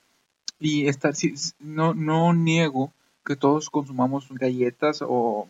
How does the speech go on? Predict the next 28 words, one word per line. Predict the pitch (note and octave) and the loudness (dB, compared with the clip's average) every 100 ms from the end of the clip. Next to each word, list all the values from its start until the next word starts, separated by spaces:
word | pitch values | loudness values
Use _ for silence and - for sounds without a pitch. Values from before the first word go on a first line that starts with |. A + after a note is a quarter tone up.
| _ | _
carne | B2+ C3 C3+ C#3 C#3+ C#3 - _ _ _ _ _ - | 0 2 0 -2 -4 -10 -18 _ _ _ _ _ -8
o, | C3+ C3 B2 A#2+ B2 - - | -2 0 0 -2 -6 -14 -6
o | B2+ | -8
todos | B2 C3+ | -4 -4
estos | C3+ C3 D3+ | -4 -6 -12
productos | _ C3+ B2+ C3+ | _ 0 0 -2
malos, | C3+ C3 C3 A#2 | 4 4 4 0
por | - A#2+ | -4 -8
así | A#2 C#3 | -6 -8
decirlo, | C#3+ A3+ D#3 B2 _ _ _ _ _ _ | -8 -4 -4 -4 _ _ _ _ _ _
sino | - D#3 D3+ D3 C#3+ | -4 -2 2 0 0
estar | - C#3 C#3+ | -4 -2 -2
consciente | C#3 F3 E3 D#3 D#3+ D3+ D#3+ | 2 0 2 0 0 2 2
de | |
lo | D#3 | 2
que | C#3 | 2
hay | B2+ | 0
detrás, | C3+ - E3 - _ _ _ _ _ _ _ | 0 -2 -2 -4 _ _ _ _ _ _ _
eh, | C3 C3 B2+ | -8 -4 -4
desde | C3 C3 B2+ | -2 -2 -2
que | B2+ | -4
nos | B2 A#2+ | -8 -8
puede | - D3+ | 4 4
hacer | D#3+ F3 | 6 4
daño | E3+ F3 | 4 4
a | |
nuestra | F3 - | 0 -2
salud | - B2+ B2+ F#3+ | -4 -2 0 -2